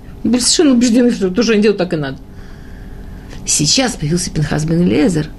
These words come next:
То есть они обратились к Пинхасу. Почему именно Пинхас бен Элиэзер? Пинхас бен Элиэзер очень интересный человек. Пинхас бен Элиэзер, он коэн гадоль. Он вообще не был коэн.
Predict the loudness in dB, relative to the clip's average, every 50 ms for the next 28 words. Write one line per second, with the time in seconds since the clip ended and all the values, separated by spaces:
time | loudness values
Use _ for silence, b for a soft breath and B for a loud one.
0 | -10 -4 -2 -2 2 4 4 4 6 4 4 2 2 0 0 0 2 2 2 2
1 | 0 -2 -4 -2 0 0 0 2 0 -2 -2 -4 -8 -12 -12 -12 B B B B
2 | B B B B -4 -2 0 2 4 4 4 4 2 2 0 -2 -4 -2 -4 -4
3 | -4 -2 -2 -2 0 0 0 0 0 -2 -2 -2 -2 -2 -2 -4 -6 -8 -8 B
4 | B B B B B B B B B B B 0 0 0 0 0 0 0 2 2
5 | 2 2 2 2 2 0 0 0 0 -2 0 0 -2 -2 -2 -2 -2 -4 -6 -8
6 | -8 -12 -12 -10 -6 -4 -2 0 0 0 0 2 2 2 4 4 2 4 2 0
7 | 0 -2 -6 -4 0 0 0 2 2 2 2 2 2 0 -2 -2 -2 -4 -6 -8
8 | -8 -10 -10 -6 0 2 4 4 4 4 2 2 2 2 2 2 0 -2 -2 -4
9 | -4 -8 -8 -8